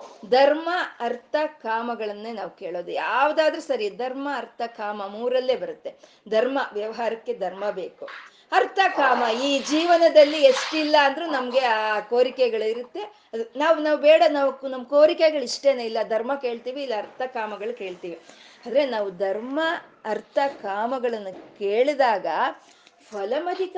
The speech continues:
ವಾಂಛಾ ಸಮಧಿಕಂ, ಅದಕ್ಕಿಂತ ಹೆಚ್ಚಿನದಾದಂಥ ಮೋಕ್ಷವನ್ನು ಕೊಡ್ತಾಳಂತೆ ಅಮ್ಮ. ಫಲಮಧಿಕ ವಾಂಛಾ ಸಮಧಿಕಂ, ಯಾಕೆಂದ್ರೆ ಮೋಕ್ಷ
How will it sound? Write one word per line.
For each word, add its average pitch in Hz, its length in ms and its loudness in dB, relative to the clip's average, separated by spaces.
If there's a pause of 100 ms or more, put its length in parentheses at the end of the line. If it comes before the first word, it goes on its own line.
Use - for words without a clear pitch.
ವಾಂಛಾ 311 560 0
ಸಮಧಿಕಂ, 269 880 -2 (300)
ಅದಕ್ಕಿಂತ 339 540 -4 (140)
ಹೆಚ್ಚಿನದಾದಂಥ 294 1400 2
ಮೋಕ್ಷವನ್ನು 339 1040 -6
ಕೊಡ್ತಾಳಂತೆ 160 680 -8
ಅಮ್ಮ. 180 300 -10
ಫಲಮಧಿಕ 220 720 -8
ವಾಂಛಾ 226 640 -4
ಸಮಧಿಕಂ, 185 600 -10 (540)
ಯಾಕೆಂದ್ರೆ 311 420 6
ಮೋಕ್ಷ 277 680 2